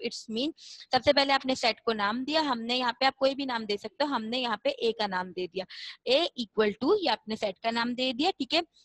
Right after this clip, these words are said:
आपने फिर उसके बाद curly bracket use करने हैं, no square bracket,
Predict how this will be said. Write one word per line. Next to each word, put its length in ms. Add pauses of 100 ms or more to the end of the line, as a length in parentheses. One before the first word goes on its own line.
(160)
आपने 280
फिर 160
उसके 180
बाद 220 (100)
curly 300
bracket 420
use 260
करने 340
हैं, 240 (460)
no 380 (420)
square 420
bracket, 460